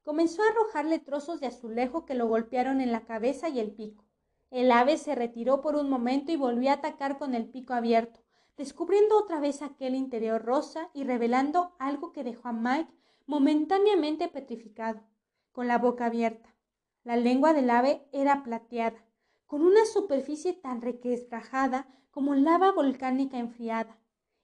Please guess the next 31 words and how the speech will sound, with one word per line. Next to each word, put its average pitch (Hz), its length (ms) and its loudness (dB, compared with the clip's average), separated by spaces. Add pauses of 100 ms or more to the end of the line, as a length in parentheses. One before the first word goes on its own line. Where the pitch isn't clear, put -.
y 240 40 -10
sobre 240 320 -2
esa 269 240 0
lengua, 240 480 -2 (200)
como 277 200 0
extrañas 370 680 0
pelotas 277 460 -2
de 254 80 -6
pasto 247 480 -8
seco 240 460 -10
que 269 100 -10
hubieran 294 380 -2
arraigado 240 560 0
ahí, 226 280 -2 (440)
había 240 260 2
varios 254 400 2
pompones 294 880 -4
color 233 420 -2
naranja. 208 500 -6 (1800)
Mike 427 360 0
arrojó 277 340 0
los 294 260 0
últimos 311 440 -2
fragmentos 247 600 -6
directamente 269 720 -4
al 285 100 -4
interior 240 480 0
de 285 80 -2
aquellas 277 520 -6
fauces 247 380 -10
abiertas. 220 600 -8